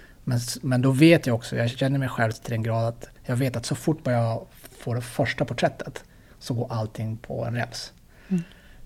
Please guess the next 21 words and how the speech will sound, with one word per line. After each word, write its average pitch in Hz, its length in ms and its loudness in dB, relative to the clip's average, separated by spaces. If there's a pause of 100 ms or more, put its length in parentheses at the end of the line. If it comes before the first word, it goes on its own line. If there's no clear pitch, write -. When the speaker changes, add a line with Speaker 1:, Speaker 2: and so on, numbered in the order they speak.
(100)
Speaker 1:
Eh, 110 600 0
så 120 140 -4
jag, 123 140 0
jag 135 160 4
tycker 127 200 0
det 113 60 2
är 117 60 2
lika 127 260 2
svårt 113 320 -4
idag 120 440 2 (300)
som 120 220 -4
det 107 80 -2
var 107 200 -2
för 120 460 -6 (400)
flera 113 200 -2
år 127 160 -2
sedan. 120 260 -10 (160)
Speaker 2:
Mm. 196 200 0 (1080)
Men 190 140 6
hur 190 100 8
länge, 175 680 6